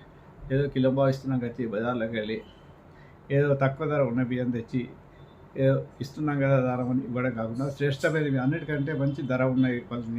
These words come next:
మంచి క్వాలిటీ ఉన్న బియ్యాన్ని ఒక మినిమం ఐదు కిలోలు, ఓ కిలో కందిపప్పు, ఓ కిలో ఉప్పు, చింతపండు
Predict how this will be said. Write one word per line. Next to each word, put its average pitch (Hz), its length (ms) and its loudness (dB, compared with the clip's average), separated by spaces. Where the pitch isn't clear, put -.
మంచి 139 320 -2
క్వాలిటీ 151 600 -2
ఉన్న 139 240 -2
బియ్యాన్ని 120 420 -4
ఒక - 100 -8
మినిమం 165 440 -2
ఐదు 135 200 2
కిలోలు, 143 460 -2
ఓ 143 120 -4
కిలో 139 240 0
కందిపప్పు, 127 560 -4
ఓ 139 100 2
కిలో 131 260 2
ఉప్పు, 131 280 -2
చింతపండు 131 520 0